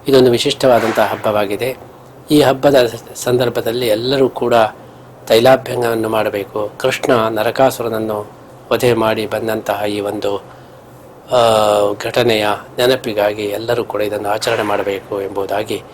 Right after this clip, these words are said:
ತೈಲಾಭ್ಯಂಜನದ ಒಂದು ವಿಶೇಷವಾದ ಕಾರ್ಯಕ್ರಮ. ಅದೇ ರೀತಿ, ಆ, ಹೊಸ ಬಟ್ಟೆ, ಹೊಸ, ಮ್, ಆ, ಉಡುಗೆಗಳನ್ನು ತೊಡತಕ್ಕಂತಹ ಈ ಒಂದು ವಿಶೇಷವಾದ ಹಬ್ಬ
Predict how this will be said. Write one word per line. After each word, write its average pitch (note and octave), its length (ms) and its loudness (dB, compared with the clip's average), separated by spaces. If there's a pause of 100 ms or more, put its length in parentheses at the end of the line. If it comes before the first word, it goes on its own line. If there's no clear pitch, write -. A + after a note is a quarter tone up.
(440)
ತೈಲಾಭ್ಯಂಜನದ A#2 760 2
ಒಂದು G#2+ 220 -2
ವಿಶೇಷವಾದ G#2+ 640 -4
ಕಾರ್ಯಕ್ರಮ. G#2+ 560 -4 (600)
ಅದೇ C3 220 4
ರೀತಿ, A2+ 500 -2 (640)
ಆ, C3+ 120 4
ಹೊಸ B2+ 340 0
ಬಟ್ಟೆ, A#2+ 560 -4 (400)
ಹೊಸ, B2+ 240 -2 (720)
ಮ್, A#2 260 0
ಆ, G#2+ 1400 -2
ಉಡುಗೆಗಳನ್ನು A2 800 0 (360)
ತೊಡತಕ್ಕಂತಹ A2 920 0 (320)
ಈ B2+ 40 0
ಒಂದು G#2+ 480 -2 (460)
ವಿಶೇಷವಾದ B2 640 0 (300)
ಹಬ್ಬ C3 320 0